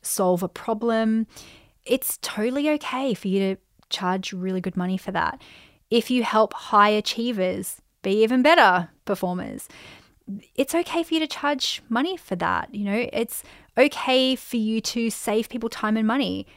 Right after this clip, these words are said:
so they can have more time with their kids or their family or on their health. If you're getting great results and you're doing it quickly,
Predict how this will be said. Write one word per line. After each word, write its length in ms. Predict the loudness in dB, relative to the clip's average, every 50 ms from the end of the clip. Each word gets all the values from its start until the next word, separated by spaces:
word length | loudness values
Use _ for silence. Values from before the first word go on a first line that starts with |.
| -20 -20 -20 _ _ _ _ _ -8
so 180 | -2 0 2
they 140 | 4 4 4
can 120 | 4 2 0
have 400 | 2 2 2 2 0 -4 -18 _ _ _ _ _ _ _ _ _ _ _ _ _ -2
more 240 | 2 2 4 4 2
time 200 | 0 -2 -2 -2
with 100 | 0 0
their 80 | 0 -2
kids 440 | -2 -2 -2 -2 -4 -6 -6 -4
or 80 | -2 -2
their 120 | -2 -2
family 640 | -2 0 0 2 2 2 2 0 -2 -4 -6 -8 -8 -8
or 240 | -6 -4 -2 -2 0
on 120 | 0 0
their 100 | 0 0
health. 520 | -2 -4 -2 0 0 0 0 -2 -6 -10 -18 -20 -20 -20 -20 -20 -20 -20 _ _ -8
If 160 | -4 0 4
you're 140 | 4 6 6
getting 280 | 6 6 6 6 6 4
great 340 | 4 4 4 4 4 4
results 460 | 2 -2 0 2 2 2 2 0 -4 -2
and 160 | 0 2 2
you're 60 | 2
doing 180 | 2 0 -2 -2
it 140 | -4 -6
quickly, 640 | -6 -4 -4 -4 -2 -2 0 0 2 2 2 0 -2